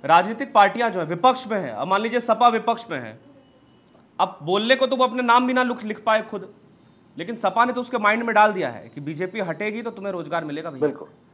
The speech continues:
Speaker 1: तो ये चीज़ है, तो पॉलिटिकल भी एंगल से, और जैसे कि मैं कहा, अब, अ, गुप्ता जी भी बोलेंगे, जैसा कि मैंने बताया कि कमज़ोर जो है उसका शोषण होना तय है,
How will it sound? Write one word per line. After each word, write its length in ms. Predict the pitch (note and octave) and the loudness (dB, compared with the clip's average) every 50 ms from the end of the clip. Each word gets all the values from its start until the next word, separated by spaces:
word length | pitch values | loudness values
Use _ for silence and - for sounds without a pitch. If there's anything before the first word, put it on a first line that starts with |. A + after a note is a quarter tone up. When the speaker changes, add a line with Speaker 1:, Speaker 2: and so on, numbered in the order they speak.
| _ _ _ _ _ _ | _ _ _ _ _ _
Speaker 1:
तो 60 | F#3+ | -10
ये 180 | F#3+ F#3+ C4 D4 | -4 -2 -2 -2
चीज़ 240 | C4 C#4+ C#4 A3+ G3+ | -2 -2 -4 -4 -4
है, 100 | E3+ D#3 | -6 -8
तो 80 | E3 | -8
पॉलिटिकल 460 | F#3 - A3+ A#3 A#3+ A3 A3+ D4+ D4 | -2 0 0 0 0 2 2 2 4
भी 80 | C#4 C#4+ | 6 4
एंगल 240 | B3 G#3+ A3+ A#3 A#3+ | 4 4 4 0 -2
से, 100 | A3+ A#3+ | 0 2
और 120 | G#3 B3+ | 0 2
जैसे 280 | A3+ A#3+ B3 A#3 C#4+ C#4 | 2 0 -2 -2 -4 -4
कि 60 | B3 | -2
मैं 140 | C#4 C#4 C#4 | -2 0 2
कहा, 420 | G#3+ F#3 F#3+ G3 A3 - - - - - | 2 4 4 2 0 -2 -10 -18 -16 -14
अब, 80 | C#3 D#3+ | -14 -10
अ, 280 | - E3+ E3+ E3 D#3 D3 - - - F2 A#2 | -4 -2 -2 0 0 -4 -6 -10 -16 -12 -10
गुप्ता 240 | D#3 E3 - G#3 | -10 -2 0 0
जी 100 | G#3 G3 | 0 0
भी 80 | G#3+ G#3 | -4 -6
बोलेंगे, 320 | F3+ F3 E3+ E3+ D3+ D#3 - - - _ _ _ - - - - - - | -6 -4 -6 -6 -8 -10 -12 -18 -20 _ _ _ -20 -20 -20 -20 -16 -4
जैसा 240 | D3+ F#3 - C4+ C4+ | -4 -2 0 0 0
कि 60 | C4 | 0
मैंने 140 | C#4 C#4 C#4 | 0 -2 -2
बताया 260 | A#3+ A3 - G#3+ A#3 | -2 -2 -2 -2 -2
कि 400 | C4 C4 D4 D4+ D4+ - - - _ _ - _ _ _ _ _ _ _ _ _ _ _ _ _ _ - | -2 -4 -8 -8 -8 -10 -14 -20 _ _ -20 _ _ _ _ _ _ _ _ _ _ _ _ _ _ 0
कमज़ोर 440 | A#3 A3+ A#3 G3+ A#3 C#4 D#4 E4 | 0 0 2 2 4 6 6 6
जो 160 | D4+ A#3+ C4+ A#3 | 4 2 0 0
है 260 | G3+ E3 A#2+ G2+ - - _ _ _ _ _ _ _ _ | 0 -2 -4 -8 -12 -18 _ _ _ _ _ _ _ _
उसका 240 | F3+ - - C#4+ C#4+ | -12 0 2 4 4
शोषण 380 | C#4 - B3 A3+ A3 C#4 C#4 | 4 2 -2 0 2 2 2
होना 220 | B3 A3+ A#3 C4 C4+ | 4 4 4 4 4
तय 200 | - - - C4+ | 4 6 8 8
है, 400 | C4 A#3 F3+ - - - - | 8 8 6 2 -4 -14 -18